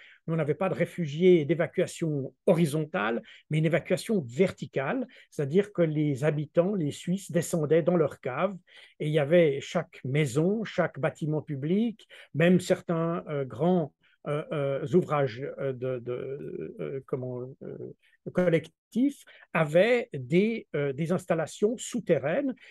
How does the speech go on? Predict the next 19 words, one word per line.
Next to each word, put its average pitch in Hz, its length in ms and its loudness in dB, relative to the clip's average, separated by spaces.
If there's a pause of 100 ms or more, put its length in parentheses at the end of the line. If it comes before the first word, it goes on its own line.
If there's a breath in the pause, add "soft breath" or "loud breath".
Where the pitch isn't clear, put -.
(120)
Les 151 180 2
hôpitaux, 185 920 4
euh, 135 200 0
que 151 120 -2
vous 143 280 -2
avez 147 340 -2
en 127 140 -4
Suisse, 190 560 -2 (400 loud breath)
euh, 135 400 -2
avec, 139 440 -4
euh, 123 140 -2
je 123 120 -6
ne 127 40 -4
sais 131 160 -6
pas 139 140 -4
combien 139 320 -2
d'étages, 175 500 -2
eh 160 60 2
bien, 165 340 0